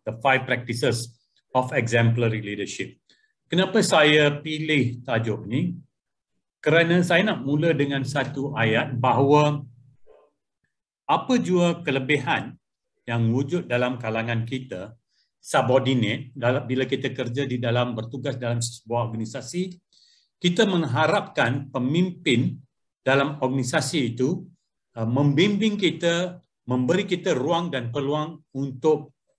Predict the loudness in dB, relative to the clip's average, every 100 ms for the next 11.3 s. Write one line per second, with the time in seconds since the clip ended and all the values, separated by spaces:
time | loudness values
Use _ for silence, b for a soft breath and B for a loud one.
0 | _ -4 -2 0 0 2 0 0 0 -2
1 | -2 -6 -2 -4 -4 -10 b b b _
2 | _ 0 2 4 2 2 2 0 -2 -2
3 | -2 0 0 -2 -14 _ _ _ _ _
4 | _ _ _ _ _ 4 4 2 0 0
5 | -2 -4 -4 -2 -4 -6 -6 -2 -2 -2
6 | -2 -2 -4 -8 b b _ -16 -14 -12
7 | -4 2 4 2 0 -6 -20 _ _ -2
8 | 0 2 0 0 2 2 2 0 -4 -6
9 | -12 -14 -2 0 0 -4 0 2 4 4
10 | 2 4 6 4 2 0 -2 -6 -6 -2
11 | 0 2 0